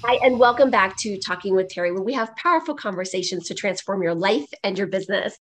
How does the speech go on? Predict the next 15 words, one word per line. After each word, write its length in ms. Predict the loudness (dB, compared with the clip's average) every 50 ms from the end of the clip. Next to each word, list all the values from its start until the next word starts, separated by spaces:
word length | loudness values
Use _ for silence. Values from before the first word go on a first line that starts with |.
| _ _ _ _ 0
And 120 | 0 0 2 2
our 340 | 4 4 6 6 6 6 4
guest 340 | 4 2 2 2 0 -2 -2
today 280 | 0 2 2 2 0 0
is 180 | -4 -6 -6 -4
the 100 | -6 -4
one 200 | 0 0 0 2
and 100 | 2 2
only 460 | 4 2 2 0 -2 -2 -4 -6 -6 -6
Natalie 420 | -4 -4 -4 -2 -2 -2 -4 -4
Tisdale, 600 | -6 -8 -8 -8 -8 -6 -4 -4 -2 -2 -4 -4 _ _ _ _ _ 6
journalist 520 | 8 10 10 12 10 10 8 6 2 -6 -4
and 160 | -4 -4 -4
podcast 520 | -2 -2 -4 -2 -2 -2 -4 -4 -4 -4
host. 440 | -4 -2 -2 -2 -2 -6 -8 -12 -20